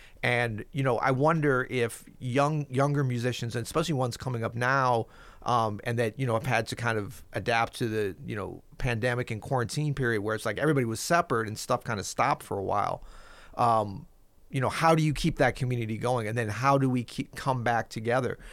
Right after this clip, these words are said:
But even on a bigger thing with jazz education, like, how do we keep them from getting into this mentality of like, "Well,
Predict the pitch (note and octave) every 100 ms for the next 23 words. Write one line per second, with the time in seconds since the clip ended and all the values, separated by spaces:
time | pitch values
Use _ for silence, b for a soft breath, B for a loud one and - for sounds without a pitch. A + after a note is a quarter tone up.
0 | B C#3 C#3 D3+ C#3+ B2+ A2+ D3+ F#3 E3+
1 | C3 A#2+ A2 A2 A2+ A2+ A2 G#2+ A#2 A2+
2 | A2+ A2+ G#2+ B B - A#2+ A2 B2+ D3+
3 | D3 C3+ C#3+ A#2+ C3+ C#3+ C3+ A#2+ G#2+ B2
4 | A#2 A2 A#2+ G#2+ G#2+ A2 A#2 A2 A2+ G#2+
5 | G#2+ G2+ A#2+ A2+